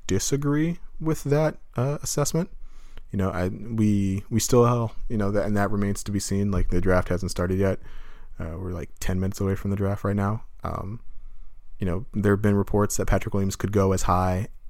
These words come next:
at, as four to the Bulls. Um, you know, Atlanta has, is rumored to, to like Patrick Williams. Atlanta's rumored to, to like a lot of people.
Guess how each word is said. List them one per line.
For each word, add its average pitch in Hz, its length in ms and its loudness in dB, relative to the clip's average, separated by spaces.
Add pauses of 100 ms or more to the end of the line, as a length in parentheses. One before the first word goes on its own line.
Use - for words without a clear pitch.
(240)
at, - 240 -2 (260)
as 90 180 0
four 101 480 2 (160)
to - 140 0
the 87 80 -2
Bulls. 95 440 0 (640)
Um, 82 520 0
you 101 80 -2
know, 80 160 -2
Atlanta 95 560 2 (340)
has, 107 220 0
is 104 280 -4
rumored 101 360 0
to, 98 220 2
to 113 120 -2
like 107 240 2
Patrick 107 320 0
Williams. 104 320 0
Atlanta's 92 400 -2
rumored 90 240 -2
to, 101 240 0
to - 140 -2
like 101 180 0
a 104 60 -2
lot 95 160 2
of 95 40 -2
people. 107 380 0